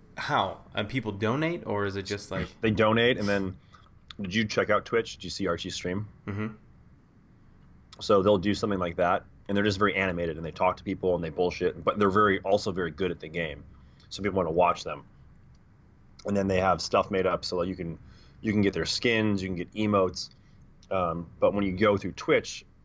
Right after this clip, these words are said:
Speaker 2: um, and you subscribe to somebody and you pay for it, uh, you're paying four ninety-nine a month. Half that money goes to these, these people. So, you know, if these guys have got, you know, you got ten thousand followers, ten thousand times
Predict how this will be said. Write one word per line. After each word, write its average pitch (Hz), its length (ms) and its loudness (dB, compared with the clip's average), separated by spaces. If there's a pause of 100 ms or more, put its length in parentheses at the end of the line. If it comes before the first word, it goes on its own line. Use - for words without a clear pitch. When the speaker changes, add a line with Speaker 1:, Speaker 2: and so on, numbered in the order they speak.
(200)
Speaker 2:
um, 87 300 -4
and 95 80 -4
you 90 60 -4
subscribe 92 560 0
to 101 60 -4
somebody 107 340 0
and 98 100 -4
you 85 60 -8
pay - 260 -2
for 113 300 4
it, - 100 -4 (1000)
uh, 92 100 2
you're 95 140 2
paying 98 220 -2
four 110 200 -2
ninety-nine 95 320 0
a 80 60 -4
month. 85 400 -2
Half 104 300 0
that 101 120 0
money 90 260 -2
goes 82 320 -6
to 73 60 -12
these, 76 160 -16 (220)
these - 120 -20
people. - 320 -14 (540)
So, 82 400 2 (1080)
you 92 140 -6
know, 78 260 -8
if 92 140 -2
these 98 180 4
guys 92 260 4
have 85 100 -4
got, 82 240 0 (1000)
you 87 60 -14
know, 82 80 -8
you 95 60 0
got - 100 2
ten 113 180 -2
thousand 92 280 2
followers, 80 680 2
ten 92 180 -8
thousand 85 360 -2
times 80 400 -12